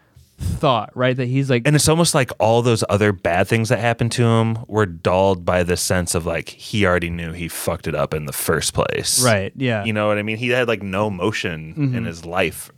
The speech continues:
Speaker 1: But I guess maybe the point of the story is that, like, that ultimately doesn't lead him to happiness, right? Pretending that he accomplished something that he didn't, taking credit for things he doesn't do doesn't make him happy. But here's my question for you. This is our fucking raw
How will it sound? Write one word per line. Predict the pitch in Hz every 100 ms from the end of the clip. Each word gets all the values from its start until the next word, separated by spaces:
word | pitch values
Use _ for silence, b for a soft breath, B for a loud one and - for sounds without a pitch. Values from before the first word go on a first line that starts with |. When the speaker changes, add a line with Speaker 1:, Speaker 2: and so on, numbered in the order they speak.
| _
Speaker 1:
But | 185
I | 202
guess | 214
maybe | 220 214
the | 165
point | - - 156 151
of | 143
the | 131
story | 117 - 123 135 147 160 -
is | 127 123 113
that, | 123 113 117
like, | 123 113 - - _ _ _
that | - 143
ultimately | 123 135 143 131 127
doesn't | 123 120
lead | 123 120
him | 113
to |
happiness, | 101 104 107 101 101 120
right? | 120
Pretending | 131 - 147 160 160 139
that | 127
he | 127 131 123 120
accomplished | 127 - 123 120 127
something | - 120 120
that | 117
he | 117
didn't, | 110 120 113 113
taking | 127 120
credit | 110 127 117
for |
things | 120 120
he | 113
doesn't | 113 110 110 110
do | 117 110
doesn't | 107 104 113
make | 107 101
him | 104 98 98 117 -
happy. | 120 117 107
But | 107 135
here's | 254
my | 262 240
question | 180 156 151
for | 123
you. | 120 101
This | 135 214
is |
our | 220 196 143 B B B B -
fucking | - 170 175 147 127 b b b
raw | - 120 131 139 135